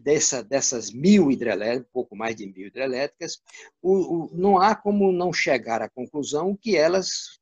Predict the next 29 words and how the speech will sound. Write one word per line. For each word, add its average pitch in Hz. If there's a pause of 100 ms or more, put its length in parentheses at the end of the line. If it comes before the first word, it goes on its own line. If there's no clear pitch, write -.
tiveram 139
um 139
benefício 120 (160)
maior 123
do 190
que -
os -
custos, -
incluindo 135
nos 160
custos 170
não 175
só 120
de 117
investimento, 160
como 202
os 135
custos 127
ambientais 113 (380)
e, 120
e 101
outros 143
que, 110
porventura, 113
sejam 113
considerados. 110 (1000)
A 147
grande 214
maioria 151